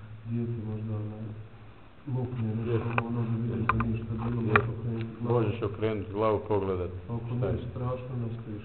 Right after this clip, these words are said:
Speaker 2: Jest, jest. Nema smetnje. To je jedan od,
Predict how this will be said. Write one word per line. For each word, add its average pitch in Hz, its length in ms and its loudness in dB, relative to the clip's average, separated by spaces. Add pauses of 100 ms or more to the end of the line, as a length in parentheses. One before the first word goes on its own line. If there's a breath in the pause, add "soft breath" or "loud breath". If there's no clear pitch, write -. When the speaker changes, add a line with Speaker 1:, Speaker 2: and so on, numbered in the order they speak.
Speaker 2:
Jest, 95 260 0 (180)
jest. 92 260 -2 (560)
Nema 95 240 0 (120)
smetnje. 87 460 -4 (200)
To 113 140 4
je 98 120 6
jedan 98 240 4
od, 92 320 -4